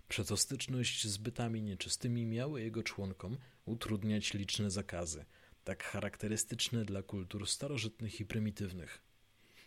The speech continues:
Czystość magiczna była warunkiem koniecznym dla obecności Boga w danym miejscu, bowiem stan czystości –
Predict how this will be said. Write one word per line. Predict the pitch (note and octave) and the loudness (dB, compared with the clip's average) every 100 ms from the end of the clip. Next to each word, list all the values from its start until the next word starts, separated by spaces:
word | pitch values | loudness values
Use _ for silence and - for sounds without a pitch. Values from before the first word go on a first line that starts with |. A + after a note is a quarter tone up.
| - - | -20 -2
Czystość | - E3 - D#3 D3 - | 2 4 4 2 0 0
magiczna | C#3 A2+ G2+ - A#2+ B2 - - - | 0 0 2 2 2 -2 -6 -20 -6
była | F2+ G2+ G#2 | 2 6 6
warunkiem | G2 G2+ G#2+ G#2+ - G#2+ G#2+ | 6 2 2 0 0 -2 -2
koniecznym | - C#3 D3 B2 G#2 - - F2+ E2+ | -4 0 2 4 2 2 0 -2 -4
dla | F2 F#2+ | -2 -2
obecności | F#2+ G2 - G#2+ G#2 - - | 0 0 2 2 0 0 -2
Boga | F2+ E2+ F#2+ A2 - - - | -4 -8 -6 -8 -10 -16 -8
w | F2 | -2
danym | G2 G2 G2+ G2+ | 0 2 2 2
miejscu, | G2 F2 E2+ - - | 2 2 2 2 0
bowiem | F#2+ G#2+ A#2 A#2 | 0 0 0 0
stan | - C#3+ D3+ | 0 -2 -4
czystości – | D3 C#3+ - G#2 - - G#2+ | 0 0 2 2 4 2 0